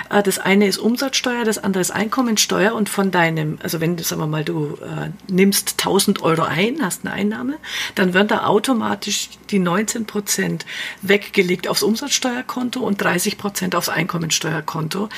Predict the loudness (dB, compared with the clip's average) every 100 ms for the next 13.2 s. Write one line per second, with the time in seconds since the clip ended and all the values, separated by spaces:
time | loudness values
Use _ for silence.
0 | -10 -6 -2 0 2 2 2 2 2 2
1 | 2 2 -4 -16 -20 -20 -14 -4 -2 -2
2 | 0 0 2 2 2 2 0 -2 0 0
3 | 2 2 4 4 2 2 4 2 2 2
4 | 2 -2 -4 -4 -8 -4 -2 -2 -2 -2
5 | 0 2 2 0 -4 -4 -4 0 0 0
6 | -4 -4 -2 -2 -4 0 0 2 0 2
7 | -2 -2 -4 -4 -4 -6 -6 -8 -6 0
8 | 2 4 2 0 0 -2 -2 -2 -2 -2
9 | -2 -2 -2 0 2 2 2 0 -2 -2
10 | 0 2 2 0 -2 -2 -4 -6 -8 -6
11 | -4 -2 -2 -4 -2 -4 -4 -8 -12 -4
12 | 0 2 2 2 2 2 2 2 0 -4
13 | -8 -8